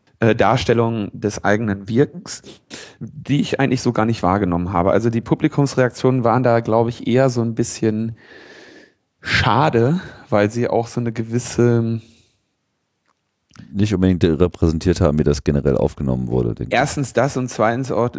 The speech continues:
Speaker 1: so eine bisschen mangelnde Reife der, der Rezipienten da gezeigt hat, weil das natürlich wirklich eine einmaliger, ein einmaliger Einblick war. Das kriegst du so nie wieder, dass dir jemand, äh, so offen,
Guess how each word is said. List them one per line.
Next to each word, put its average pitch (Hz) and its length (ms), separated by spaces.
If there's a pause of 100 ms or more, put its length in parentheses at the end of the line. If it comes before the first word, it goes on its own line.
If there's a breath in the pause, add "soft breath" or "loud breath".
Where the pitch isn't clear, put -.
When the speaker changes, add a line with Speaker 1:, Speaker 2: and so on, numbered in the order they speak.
(140)
Speaker 1:
so 107 140
eine 113 140
bisschen 113 580
mangelnde 107 540
Reife 95 440
der, 92 500
der 90 460
Rezipienten 92 880
da 85 220
gezeigt 92 520
hat, - 200
weil 98 240 (460 loud breath)
das 113 200
natürlich 123 320
wirklich 120 320
eine 98 160
einmaliger, 98 800
ein 95 120
einmaliger 127 480
Einblick 123 380
war. 85 160
Das 98 180
kriegst - 300
du 113 60
so 107 240
nie 110 200
wieder, 104 460
dass 95 220
dir 95 280
jemand, 92 680
äh, 92 100
so 113 300
offen, 135 640